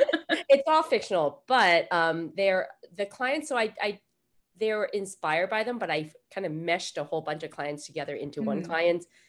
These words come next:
Speaker 1: Um, and there used to be more client, um, details in the book, but they got cut <laughs> 'cause we were focusing more on her journey to find her heritage rather than her clients. So yes, they were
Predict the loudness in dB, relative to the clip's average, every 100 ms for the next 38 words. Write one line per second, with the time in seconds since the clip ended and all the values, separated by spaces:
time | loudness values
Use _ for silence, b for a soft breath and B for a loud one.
0 | b b 0 0 0 0 2 4 2 2
1 | -4 -2 -2 2 4 2 0 0 2 0
2 | -2 -4 -4 -6 -10 -8 -6 0 0 0
3 | -6 0 0 0 -4 -4 -4 -4 -2 -4
4 | -2 -2 -2 -6 _ -20 _ -2 0 4
5 | 4 4 4 6 4 6 2 2 0 0
6 | 4 4 4 2 -2 0 2 2 -2 B
7 | B B -2 2 2 2 -2 -6 -4 -4
8 | -2 0 0 0 -4 -4 -6 -6 -8 -10
9 | -10 -12 -4 -2 -2 -2 0 2 0 -2
10 | -6 -2 0 0 2 0 0